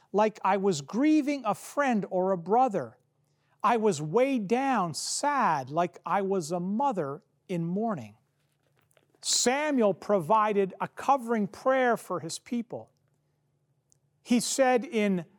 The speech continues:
First Samuel, uh, chapter twelve, verse twenty-three, "But me,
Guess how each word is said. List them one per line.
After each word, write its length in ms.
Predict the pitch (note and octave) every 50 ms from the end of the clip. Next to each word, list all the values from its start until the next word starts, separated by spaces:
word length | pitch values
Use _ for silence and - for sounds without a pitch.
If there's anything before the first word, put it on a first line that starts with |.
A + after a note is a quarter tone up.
| _ _ _
First 480 | - - - - C4+ C4+ - - -
Samuel, 840 | - - - - C4+ B3+ B3 B3 B3 A3+ G3+ F3 D#3 C#3+ C3 B2 - _ _ _ _ _ _ _ _ _ _ _ _ _ _ - - -
uh, 220 | D#3+ D#3+ D#3 C#3+ C3 -
chapter 600 | - - - G#3 G#3+ A3 A3 - - G#3 F#3+ - _ _ -
twelve, 680 | - - - - C#4 C#4 A#3+ G3+ E3 C#3+ C3+ B2+ A#2 - _ _ _ _ _ _ _ _ -
verse 540 | D#3 C#3 C#3+ G3+ A3 G#3+ G#3 - - - - _ _ _ _
twenty-three, 1080 | - - A#3 A3+ G#3+ - - G3+ E3+ - - - - A#3+ B3+ B3 F3+ C#3+ A#2+ A2 - _ _ _ _ _ _ _ _ _ _ _ _ _ _ _ _ _ _ _ _ _ _ _ _ _
"But 260 | F3 C#3 G3 G#3 F3
me, 500 | E3+ F#3 B3 D4 C#4 G#3+ C#3+ A#2 G#2+ -